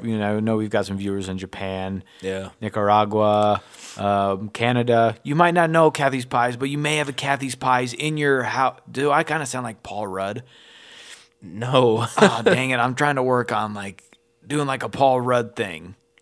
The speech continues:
Speaker 2: You have a lot of work to do.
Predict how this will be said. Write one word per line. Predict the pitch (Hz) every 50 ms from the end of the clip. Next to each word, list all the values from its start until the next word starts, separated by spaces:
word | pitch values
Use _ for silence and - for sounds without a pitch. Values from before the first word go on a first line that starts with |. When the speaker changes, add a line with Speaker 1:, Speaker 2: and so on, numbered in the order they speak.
| _ _ - - - - - _ _ - - _ - _
Speaker 2:
You | - 110 98 92 - 87 92 101 101 101 98 98 98 90
have | 85 95 95 92 90
a | 98
lot | 95 90 85 92 90 95 92 82 - - _
of | - 90 87 95
work | 90 87 80 - _
to | - 85
do. | 65 - 58 53 67 -